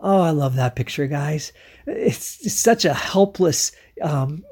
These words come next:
picture of little chicks, um, nestled up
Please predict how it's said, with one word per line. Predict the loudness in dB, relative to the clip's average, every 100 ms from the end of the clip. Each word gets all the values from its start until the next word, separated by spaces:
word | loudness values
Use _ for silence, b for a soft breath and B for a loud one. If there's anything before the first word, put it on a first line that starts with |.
| -4
picture | -2 0 0 2
of | 2 0 0 4
little | 4 4
chicks, | -2 0 2 0 -4 -4 -4 -8 -6 -2
um, | -2 0 -4 -6 B
nestled | 0 4 6 6 6
up | 4 0